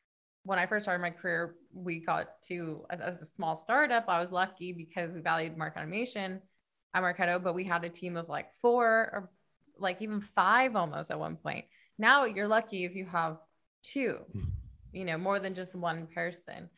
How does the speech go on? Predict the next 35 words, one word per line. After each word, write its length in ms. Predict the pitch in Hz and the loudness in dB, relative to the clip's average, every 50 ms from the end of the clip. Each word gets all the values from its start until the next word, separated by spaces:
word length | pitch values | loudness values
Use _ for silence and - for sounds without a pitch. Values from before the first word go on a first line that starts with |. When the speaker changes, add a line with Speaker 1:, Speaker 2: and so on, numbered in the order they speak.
| _ - - - _ _ - | _ -20 -20 -20 _ _ 0
Speaker 1:
And 240 | - 196 196 202 196 | 2 4 4 4 2
so 540 | 196 - 226 196 190 190 190 190 185 185 - - - _ _ _ _ _ _ _ _ _ _ _ _ - - _ _ _ - - | 2 4 6 8 8 8 8 6 4 0 -4 -10 -20 _ _ _ _ _ _ _ _ _ _ _ _ -20 -20 _ _ _ 6 8
that's 320 | 240 285 311 302 - - | 8 8 8 4 -2 -10
tough. 420 | - - 294 330 320 - - - - | 0 6 8 10 10 10 6 4 0
Like, 280 | 190 185 180 175 - - | 2 2 2 2 0 2
there's 260 | 220 220 220 226 220 | 4 4 4 4 2
just 280 | 214 220 208 208 - - | 0 -4 -6 -6 -4 2
so 280 | - 240 220 214 220 214 | 4 6 6 6 6 4
much 360 | 208 196 180 - - - - | 4 2 2 2 0 -2 -8
that 120 | 180 175 | -8 -4
we're 140 | - 180 175 | -2 -2 -2
expected 540 | 175 175 - - 170 160 156 - 170 156 160 | -2 -4 -4 -2 -2 -2 -2 -4 -10 -10 -10
to 80 | - 190 | -6 0
do. 160 | 226 254 247 | 2 4 4
And 100 | 226 214 | 4 2
then 100 | 190 196 | 0 -2
we, 180 | 190 180 170 170 160 - | -2 -4 -4 -6 -6 -6
and 120 | - 190 185 | -6 -4 -4
then 80 | 175 175 | -4 -4
we 120 | 175 175 170 | -4 -4 -4
wonder 260 | 165 160 165 170 165 | -4 -4 -2 -2 -2
why 200 | 160 151 - - | 0 0 0 0
there's 180 | - - - | -2 -6 -6
high 180 | - - - - - | -6 -6 -8 -8 -4
turnover. 460 | - 240 233 220 196 170 - - - | 0 2 2 2 2 0 -2 -2 -4
And 320 | - - - - 196 202 | -4 -4 -4 -4 -4 -4
we 120 | 196 208 214 | -2 -2 0
know 240 | 226 233 247 247 240 | 2 4 4 4 4
that 200 | 220 190 208 - | 2 0 -2 -4
this 200 | 208 202 202 - | -6 -4 -4 -4
is 140 | 214 208 196 | -4 -4 -4
a 60 | 185 | -6
tricky 340 | 185 - - 180 185 - 185 | -8 -6 -6 -6 -6 -6 -6
one. 220 | 170 160 151 151 151 | -4 -4 -4 -4 -6
It's 140 | 151 - | -8 -10